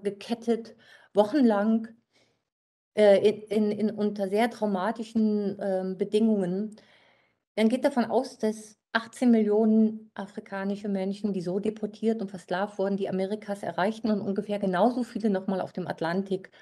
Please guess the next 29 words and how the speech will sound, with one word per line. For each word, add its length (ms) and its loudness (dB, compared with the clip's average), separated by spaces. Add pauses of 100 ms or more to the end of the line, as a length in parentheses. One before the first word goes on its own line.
gestorben 540 2
sind. 200 -2
Entweder 480 2
weil 220 6
sie 140 2
bei 180 2
der 100 2
Überfahrt 480 0
starben, 420 4
weil 140 8
sie 120 0
umgebracht 640 0
wurden, 480 4 (640)
weil 140 6
sie 80 2
Selbstmord 600 2
begingen, 320 0
so 140 0
sie 100 -2
die 80 0
Möglichkeit 640 0
dazu 200 -6
hatten, 220 0
weil 100 8
sie 140 -2
Widerstand 480 2
leisteten 540 -6
und 160 -8
dafür 400 -6